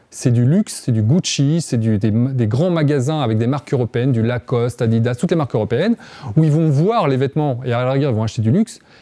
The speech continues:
mais tout le reste, ce ne sont que des vitrines pour montrer le produit et derrière, on commande en ligne.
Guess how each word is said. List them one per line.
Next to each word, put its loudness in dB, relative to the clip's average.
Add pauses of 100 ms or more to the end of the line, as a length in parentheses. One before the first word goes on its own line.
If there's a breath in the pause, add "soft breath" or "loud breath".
(180 loud breath)
mais 2
tout 2
le 2
reste, -2
ce -2
ne 0
sont 0
que -2
des 0
vitrines 2
pour -2
montrer 0
le -2
produit 0 (100)
et 2
derrière, 0
on 0
commande -2
en -2
ligne. 0